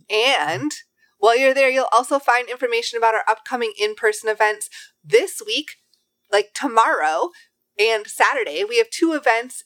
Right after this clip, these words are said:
in San Francisco Bay Area, California, a meet and greet and a pole dance class. Come check them out. We'd love to meet you. And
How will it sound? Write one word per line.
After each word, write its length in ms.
in 340
San 220
Francisco 400
Bay 220
Area, 340
California, 840
a 80
meet 180
and 120
greet 200
and 140
a 20
pole 220
dance 240
class. 380
Come 320
check 220
them 180
out. 160
We'd 300
love 220
to 140
meet 220
you. 240
And 260